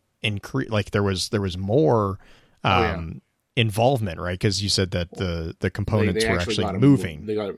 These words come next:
Speaker 2: they
Speaker 1: Okay,
Speaker 2: actually got 'em
Speaker 1: cool, yeah.
Speaker 2: rotating. Oh, yeah, um, let me back up here.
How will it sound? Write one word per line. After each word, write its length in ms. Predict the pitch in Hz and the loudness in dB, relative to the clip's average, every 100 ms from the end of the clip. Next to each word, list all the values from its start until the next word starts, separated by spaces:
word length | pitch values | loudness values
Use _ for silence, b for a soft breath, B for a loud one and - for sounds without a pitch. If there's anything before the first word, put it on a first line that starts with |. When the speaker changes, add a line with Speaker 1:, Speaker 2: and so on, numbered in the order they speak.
| 90 | -8
Speaker 2:
they 100 | 98 | -4
Speaker 1:
Okay, 220 | 123 104 | -2 -4
Speaker 2:
actually 80 | 92 | -6
got 160 | 107 | -4
'em 60 | 90 | -4
Speaker 1:
cool, 80 | 87 | -6
yeah. 60 | 90 | -8
Speaker 2:
rotating. 300 | 85 78 - | -8 -12 -12
Oh, 80 | 98 | -10
yeah, 180 | 104 98 | -8 -8
um, 260 | 90 101 98 | -8 -10 -10
let 60 | 107 | -12
me 60 | 101 | -12
back 240 | 92 85 | -12 -14
up 80 | 90 | -14
here. 140 | 92 | -16